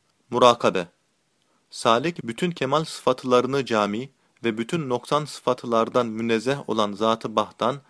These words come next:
feyz-i ilahiyenin kalp latifesinin üzerine geldiğini mülahaza eder.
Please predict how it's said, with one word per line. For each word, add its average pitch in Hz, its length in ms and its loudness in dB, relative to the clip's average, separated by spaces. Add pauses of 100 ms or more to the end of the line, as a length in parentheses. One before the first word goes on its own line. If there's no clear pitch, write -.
(240)
feyz-i 147 360 -2
ilahiyenin 120 920 -2
kalp 147 320 -2
latifesinin 123 760 -6
üzerine 117 520 -2
geldiğini 110 560 -2 (180)
mülahaza 117 520 0
eder. 92 360 -6